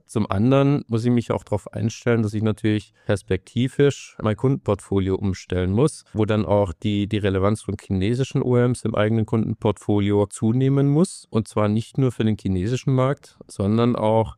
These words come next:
perspektivisch für den globalen Markt. Jetzt kann man immer drüber streiten, wie erfolgreich die chinesischen O E Ms im europäischen Markt aktuell und perspektivisch sind. Momentan ist es durchaus noch verhalten.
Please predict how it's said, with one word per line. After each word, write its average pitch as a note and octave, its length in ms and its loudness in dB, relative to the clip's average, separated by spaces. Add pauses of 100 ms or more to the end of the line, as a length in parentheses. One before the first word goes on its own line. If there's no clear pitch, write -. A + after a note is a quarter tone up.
perspektivisch G#2 680 -4
für A2 120 -4
den G2+ 100 -2
globalen G2+ 460 0
Markt. - 380 -10
Jetzt - 120 -20
kann G2 120 -2
man F#2+ 100 -2
immer G#2+ 240 2
drüber G2+ 260 -2
streiten, G#2+ 460 -2
wie G2+ 80 0
erfolgreich G#2+ 560 0
die G2+ 120 -10
chinesischen G2+ 420 -2
O G2 120 0
E F2+ 60 2
Ms G#2+ 380 -2
im G#2+ 180 -2
europäischen G#2 640 0
Markt G2+ 540 -2
aktuell - 460 -2
und G#2 100 0
perspektivisch G2 680 -4
sind. D3+ 320 0
Momentan A2+ 420 2
ist A2 140 -4
es - 220 -14
durchaus A2+ 340 0
noch G#2+ 140 0
verhalten. A2+ 540 0